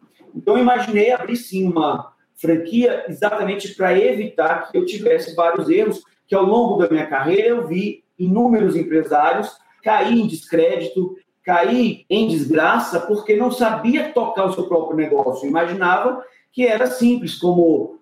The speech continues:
você vender uma ou duas peças de roupa, um ou dois calçados,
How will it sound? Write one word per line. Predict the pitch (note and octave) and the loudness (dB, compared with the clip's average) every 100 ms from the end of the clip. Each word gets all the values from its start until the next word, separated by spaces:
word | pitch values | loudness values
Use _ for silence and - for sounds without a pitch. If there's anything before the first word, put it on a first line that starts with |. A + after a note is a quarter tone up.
| _ | _
você | D#3 E3 | -2 0
vender | D#3 D#3 D3+ D3 C3 B2 - - _ | 2 2 4 4 2 0 -6 -16 _
uma | G3 G#3 | 0 2
ou | E3 | 4
duas | E3 E3 | 2 0
peças | - D3 D3 B2+ | -2 -4 -2 -6
de | C#3 | -6
roupa, | C3+ G3+ G#3+ E3+ | 0 0 2 0
um | D#3+ | 0
ou | F#3 | 0
dois | D#3+ D#3+ | 0 -2
calçados, | - D#3+ - F3+ F#3 F3+ - | -2 -6 -4 -2 0 0 -4